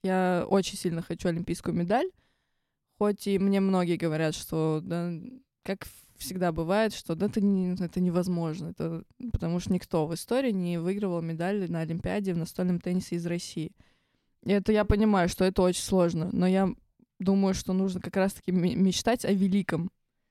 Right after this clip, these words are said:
Мечтать о том, что очень сложно добиться. Я не могу мечтать там о чашке кофе. Это просто обычное желание мое, которое я могу пойти в-, сделать момен-, ну, к-, моментально, да. А,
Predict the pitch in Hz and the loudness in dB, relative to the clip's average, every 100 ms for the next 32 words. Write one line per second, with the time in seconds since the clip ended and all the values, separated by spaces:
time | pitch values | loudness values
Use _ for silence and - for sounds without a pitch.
0 | _ 196 190 - 202 190 180 247 339 370 | _ 0 0 2 2 2 2 2 2 -2
1 | _ - - 185 - 196 208 208 - 175 | _ -12 -4 -4 0 2 4 4 2 0
2 | - 170 165 170 160 156 156 165 - - | 0 2 2 2 0 -2 -2 -6 -6 -10
3 | - _ _ - 196 247 285 285 294 320 | -10 _ _ -2 2 4 4 4 4 4
4 | 247 - 196 - 156 147 135 - 180 - | 2 2 0 0 -6 -6 -8 -6 -4 0
5 | 208 - 180 190 180 175 175 208 247 254 | -2 -2 -2 0 0 -2 -2 2 2 2
6 | 208 185 220 196 185 180 196 190 175 170 | 0 2 0 2 0 2 2 2 2 0
7 | 165 165 - 175 175 175 170 175 180 - | -2 -4 -6 -4 -2 -4 -4 -4 -4 -4
8 | 254 202 - 185 180 185 165 - 180 180 | -4 -4 -6 -6 -2 0 -2 -4 -4 -2
9 | 214 160 - _ - 175 180 180 - 175 | -2 -2 -8 _ -10 -2 0 0 0 -2
10 | 160 156 160 - _ _ _ _ _ _ | -2 -4 -6 -8 _ _ _ _ _ _
11 | _ _ - 185 190 | _ _ -6 -2 2